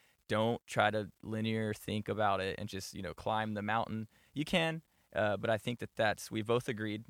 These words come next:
in our pursuits that that's a stressful way to do it. Um, so just do at least, like, one percent every day. Um, get your energy up and love what you do.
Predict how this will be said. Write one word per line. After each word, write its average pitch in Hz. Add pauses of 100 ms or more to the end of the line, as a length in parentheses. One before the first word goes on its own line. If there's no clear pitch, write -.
in 110
our 107
pursuits -
that -
that's 104
a 101
stressful 107
way 104
to 98
do 107
it. 110 (380)
Um, 98
so -
just 101 (200)
do 107
at 110
least, 107
like, 107
one 107
percent 107
every 98
day. 95 (480)
Um, 98
get -
your 117
energy 101
up 90
and 101
love 110
what 110
you 107
do. 95